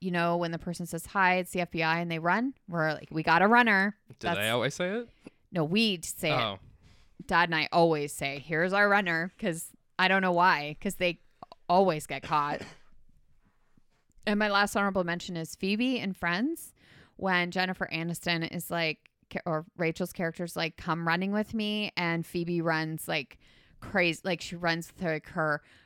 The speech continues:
Speaker 1: arms all out at the side, and she runs, like, not in a straight line, and she's all crazy. Anyways, it was really funny.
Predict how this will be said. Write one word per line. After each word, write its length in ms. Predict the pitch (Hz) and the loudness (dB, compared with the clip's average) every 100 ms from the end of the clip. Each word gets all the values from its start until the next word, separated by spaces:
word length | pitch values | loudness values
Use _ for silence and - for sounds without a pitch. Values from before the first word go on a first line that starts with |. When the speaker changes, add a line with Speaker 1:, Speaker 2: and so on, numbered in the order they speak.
| _ | _
Speaker 1:
arms 400 | 233 220 214 208 | 4 6 6 4
all 220 | 220 196 196 | 6 6 8
out 240 | 196 196 | 6 6
at 100 | 202 | 2
the 80 | 208 | -4
side, 600 | - 220 202 190 185 185 | -2 2 6 6 4 2
and 120 | 175 | -2
she 120 | - | -4
runs, 420 | 185 185 185 190 - | -2 0 0 -2 -2
like, 300 | 175 160 - | 0 -2 -6
not 260 | 202 190 190 | -2 0 0
in 80 | 196 | -2
a 80 | 190 | -8
straight 400 | - 220 175 - | -4 0 0 0
line, 460 | 202 214 196 190 | 0 2 2 0
and 100 | 185 | -4
she's 160 | - - | -8 0
all 140 | 165 | 2
crazy. 720 | 160 - 156 165 220 240 285 - - - - - - | 2 0 0 0 0 0 -2 -6 -16 -16 -16 -18 -10
Anyways, 340 | 147 139 147 - - | -8 -8 -10 -12 -8
it 100 | 185 | -2
was 200 | 180 180 | 0 0
really 180 | 170 151 | -2 -4
funny. 360 | 147 151 151 | -6 -10 -10